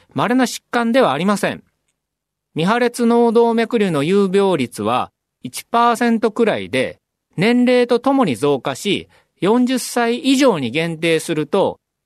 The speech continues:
二十人に一人ぐらいは脳動脈瘤を持っているという報告も見られます。脳動脈瘤は血圧が高い方、タバコを吸う方、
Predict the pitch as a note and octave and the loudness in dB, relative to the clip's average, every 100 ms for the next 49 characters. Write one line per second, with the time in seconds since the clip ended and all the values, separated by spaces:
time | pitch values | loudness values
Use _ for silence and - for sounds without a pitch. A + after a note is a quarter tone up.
0 | _ _ C3+ F#3+ A#3 D4+ A#3+ D3+ A#2+ A2+ | _ _ -2 0 2 2 2 0 -2 -4
1 | - C4+ C4+ C#4 A3 A#2 G2 E2 _ _ | -2 0 2 2 2 0 -2 -6 _ _
2 | _ E3+ A3+ A#3 A#3+ A#3 A#3 A3+ A3+ E3 | _ 0 2 4 4 4 0 0 0 2
3 | B2+ A3 D4 - C3 G2+ F2+ F2 _ _ | 2 0 -2 -4 -4 -4 -12 -20 _ _
4 | C#3+ E3 D#3+ F#3 F3 F3 G3 B3 F3 G2 | -2 -2 2 0 0 -2 0 0 0 -4
5 | F2+ F2 F2 - - _ _ _ _ _ | -6 -10 -14 -16 -20 _ _ _ _ _
6 | _ _ _ _ _ _ - G#3 C4 B3 | _ _ _ _ _ _ 0 4 4 4
7 | B3+ B3 A#3+ B3 E3+ A#2 F#2 - - E3+ | 2 2 0 0 0 0 -4 -8 -8 -8
8 | - A3 G#3 G#3 G3 F#3+ - B3+ - A#2+ | 0 0 2 -2 0 -4 -2 -2 -4 -8
9 | - _ _ _ _ _ _ _ - F#3+ | -10 _ _ _ _ _ _ _ -6 -2
10 | A3+ - G#3 G3 G3+ F#3+ F3+ E3 C3 | 0 2 2 2 -2 -2 -2 -4 -6